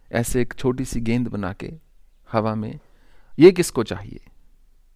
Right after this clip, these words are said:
सबने कहा, "मुझे चाहिए, मुझे चाहिए, मुझे चाहिए।" उसने नीचे फेंक के उसके ऊपर अपना मिट्टी वाला जूता ऐसे करके कर दिया।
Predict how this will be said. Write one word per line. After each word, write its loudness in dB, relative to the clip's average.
सबने 0
कहा, -6
"मुझे -4
चाहिए, -8
मुझे -4
चाहिए, -12
मुझे -12
चाहिए।" -18
उसने -4
नीचे 2
फेंक -4
के -8
उसके -8
ऊपर -6
अपना -8
मिट्टी -6
वाला -4
जूता -10
ऐसे -10
करके -10
कर -4
दिया। -14